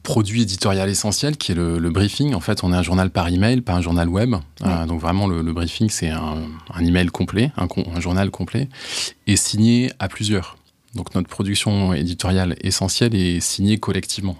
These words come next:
Speaker 1: Il n'y a pas de signature individuelle. Ça se voit aussi dans les, le travail, euh, concret quotidien, où, euh, ce briefing est fait sur un outil collaboratif. Donc, euh, chacun vraiment partage le même document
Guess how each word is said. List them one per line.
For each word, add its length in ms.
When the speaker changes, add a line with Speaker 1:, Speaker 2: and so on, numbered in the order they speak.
Speaker 1:
Il 40
n'y 40
a 40
pas 160
de 80
signature 500
individuelle. 600
Ça 240
se 220
voit 300
aussi 280
dans 160
les, 280
le 120
travail, 420
euh, 120
concret 460
quotidien, 520
où, 200
euh, 100
ce 160
briefing 580
est 60
fait 220
sur 340
un 400
outil 340
collaboratif. 960
Donc, 240
euh, 180
chacun 600
vraiment 340
partage 540
le 100
même 340
document 540